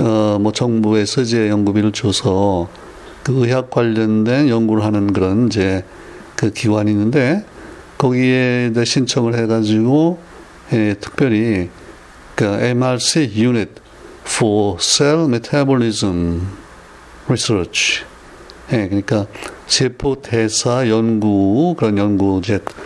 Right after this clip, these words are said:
소를 하나 이제 세워가지고요. 이 셰필드 대학에다 그걸 유치했단 말이죠. 그리고 이제 물론 자기가 소부장이 됐고, 그래서 거기서 아주, 아주 해피하게 여-, 이제 연구를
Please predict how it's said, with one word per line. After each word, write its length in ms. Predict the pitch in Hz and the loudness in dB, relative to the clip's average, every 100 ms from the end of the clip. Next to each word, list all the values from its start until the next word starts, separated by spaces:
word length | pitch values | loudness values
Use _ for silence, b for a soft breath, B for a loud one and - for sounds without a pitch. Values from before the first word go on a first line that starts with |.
| B B B | B B B
소를 320 | - 139 110 | -2 0 0
하나 280 | 110 107 101 | 2 2 0
이제 160 | 98 | -2
세워가지고요. 720 | 104 - 135 104 95 113 104 | -2 0 2 0 0 0 0
이 60 | 120 | 0
셰필드 500 | - 123 - 117 101 | -2 -4 -2 -2 0
대학에다 360 | 98 98 98 104 | 0 0 0 0
그걸 180 | 101 | 0
유치했단 520 | 95 104 - 123 - 104 | 0 -2 -2 -2 -2 -2
말이죠. 640 | 95 90 98 101 170 214 B B B B B | -2 -2 0 2 2 0 B B B B B
그리고 200 | 147 127 | -2 0
이제 140 | 110 | 0
물론 400 | 104 101 95 92 | 0 2 0 0
자기가 320 | 90 110 87 90 | -2 -2 0 -2
소부장이 460 | - 110 101 98 | 0 0 2 0
됐고, 580 | 87 82 - 98 147 196 B B B B B | -2 -4 -2 0 0 -2 B B B B B
그래서 320 | - 143 135 151 | -4 -2 -2 0
거기서 300 | 151 143 143 | 0 2 0
아주, 320 | 131 131 123 - | 2 0 0 -2
아주 280 | 123 113 123 | -2 -2 -2
해피하게 640 | 143 - 135 117 117 117 | -4 -2 -2 0 0 0
여-, 200 | 110 104 107 | 0 -2 -2
이제 140 | 120 113 | 0 2
연구를 380 | 110 104 107 | 2 2 0